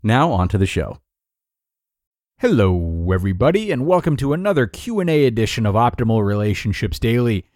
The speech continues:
episode one thousand and seven.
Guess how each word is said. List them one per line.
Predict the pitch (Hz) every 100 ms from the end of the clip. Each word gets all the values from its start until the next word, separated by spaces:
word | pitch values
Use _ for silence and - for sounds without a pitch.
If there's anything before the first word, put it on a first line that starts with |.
| _ -
episode | 123 110 123 101
one | 95 98 127 127
thousand | 135 139 143 139 123
and | 110
seven. | - - 185 127 85